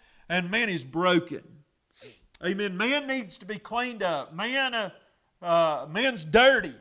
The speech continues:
Man needs to be, uh, well, maybe we could use the word sick to describe man. Amen. Man needs to be healed. Man needs to be found.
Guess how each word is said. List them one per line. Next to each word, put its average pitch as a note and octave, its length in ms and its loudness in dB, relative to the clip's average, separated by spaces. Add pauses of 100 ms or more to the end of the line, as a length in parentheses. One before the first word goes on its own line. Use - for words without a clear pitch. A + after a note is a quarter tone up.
(120)
Man A#3 340 -2
needs B3 320 -6
to G#3 100 -8
be, G#3 340 -4
uh, D#3+ 60 -6 (420)
well, G3 140 -2
maybe C#4 240 4
we C4 160 2
could D4 320 -2
use A3 360 -8
the F3 80 -8
word F#3 280 -2
sick - 640 0 (540)
to G#3 100 4
describe F#3+ 640 0
man. C3+ 420 -8
Amen. F#3 300 -6
Man C4+ 260 -2
needs C#4 260 -6
to A3+ 80 -10
be A3 120 -6
healed. F3 580 -4
Man C#4+ 280 -4
needs C#4 260 -6
to A#3 80 -12
be G#3 120 -8
found. A#3 600 -2